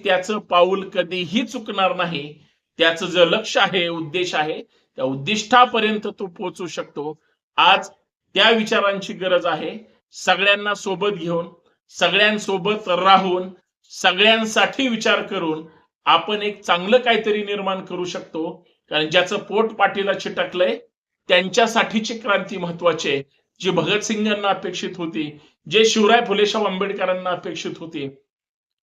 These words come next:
जे तुमच्या माझ्या सत्यशोधक विचाराच्या कार्यकर्त्याला अपेक्षित आहे. पण जर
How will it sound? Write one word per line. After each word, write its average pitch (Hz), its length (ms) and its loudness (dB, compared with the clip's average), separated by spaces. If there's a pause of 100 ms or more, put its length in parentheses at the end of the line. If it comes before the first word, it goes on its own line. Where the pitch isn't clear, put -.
(140)
जे 170 200 -6
तुमच्या 175 340 2
माझ्या 170 460 0 (440)
सत्यशोधक 220 720 2
विचाराच्या 190 480 0
कार्यकर्त्याला 165 840 -2
अपेक्षित 156 640 -6 (420)
आहे. 165 600 2 (1080)
पण 214 260 8
जर 240 280 6